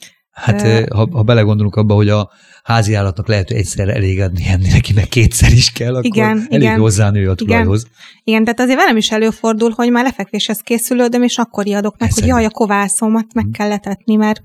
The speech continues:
Speaker 2: hogy
Speaker 1: Mhm.
Speaker 2: mi lesz belőle.
Speaker 1: Mhm.
Speaker 2: És, öm,
Speaker 1: Ezt a meg kell etetni, ezt, tehát ezt úgy, ö, kell értelmezni,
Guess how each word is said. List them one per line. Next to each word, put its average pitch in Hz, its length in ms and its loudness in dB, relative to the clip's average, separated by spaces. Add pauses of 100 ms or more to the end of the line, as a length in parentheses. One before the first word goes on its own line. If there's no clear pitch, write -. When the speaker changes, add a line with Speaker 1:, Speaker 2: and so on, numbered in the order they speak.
(120)
Speaker 2:
hogy - 140 -4
Speaker 1:
Mhm. 226 100 -4
Speaker 2:
mi 220 80 2
lesz 190 200 -6
belőle. 196 400 -2
Speaker 1:
Mhm. - 400 -12 (460)
Speaker 2:
És, 202 500 0
öm, 208 220 0
Speaker 1:
Ezt 214 160 2
a 110 40 4
meg 127 220 4
kell 107 180 2
etetni, 107 360 0
ezt, 101 180 -4 (180)
tehát - 180 -8
ezt - 180 -4
úgy, 120 200 2 (140)
ö, 98 400 0
kell 95 320 -2
értelmezni, 113 540 0